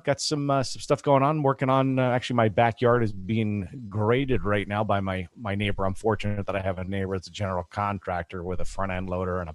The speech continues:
bo-, and an excavator. So he's filling in a low spot in my property that's eventually gonna be the, uh, area where I throw in a new fifty-eight foot fold over tower. So pretty pumped about that.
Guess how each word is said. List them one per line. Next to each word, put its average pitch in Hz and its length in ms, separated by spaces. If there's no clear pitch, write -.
bo-, 98 160
and 95 140
an 87 180
excavator. 87 580
So 90 200
he's 98 240
filling 147 320
in 131 160
a 110 220
low 123 220
spot - 340
in - 40
my 101 120
property 107 420
that's 92 140
eventually 101 320
gonna 92 140
be 95 180
the, 87 240
uh, 87 200
area 95 300
where 92 160
I 92 60
throw 95 340
in 90 100
a 90 60
new 87 260
fifty-eight 92 560
foot - 280
fold 123 220
over 80 180
tower. 82 340
So - 140
pretty 110 260
pumped 113 200
about 87 280
that. 82 280